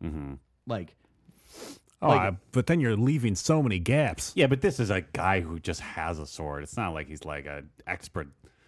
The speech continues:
Speaker 3: It'll protect against, uh,
Speaker 1: What is he, a water dancer?
Speaker 3: it'll protect
Speaker 1: Come
Speaker 3: about,
Speaker 1: on.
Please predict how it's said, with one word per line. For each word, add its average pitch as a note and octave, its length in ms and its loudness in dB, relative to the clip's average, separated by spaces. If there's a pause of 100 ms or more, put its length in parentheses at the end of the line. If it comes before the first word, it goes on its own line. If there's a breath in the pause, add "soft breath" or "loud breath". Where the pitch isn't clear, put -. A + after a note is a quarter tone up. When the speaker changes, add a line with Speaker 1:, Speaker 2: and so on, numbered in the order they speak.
(140 soft breath)
Speaker 3:
It'll C#3+ 120 6
protect C3 600 0
against, G#2+ 500 0 (120)
uh, F2+ 400 4
Speaker 1:
What B2 100 6
is A#2 100 2
he, G2 120 2
a F2 100 2
water G2+ 380 4
dancer? B2+ 420 4
Speaker 3:
it'll D#3 100 6
protect F3+ 340 2
Speaker 1:
Come E3 120 2
Speaker 3:
about, G#2 200 6
Speaker 1:
on. C2+ 120 -8